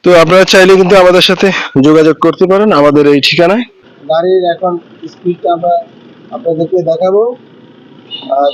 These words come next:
এখন প্রথম অবস্থায় কিন্তু পঁচিশ উঠে গেছে। তো already আমরা কত স্পিড আজকে উঠবো,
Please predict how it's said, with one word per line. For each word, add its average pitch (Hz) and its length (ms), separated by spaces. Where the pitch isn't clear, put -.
এখন 165 160
প্রথম 170 360
অবস্থায় 190 440
কিন্তু 370 640
পঁচিশ 180 320
উঠে 180 140
গেছে। 185 300
তো 175 60
already 190 600
আমরা 202 220
কত 190 340
স্পিড 208 260
আজকে 214 260
উঠবো, 196 300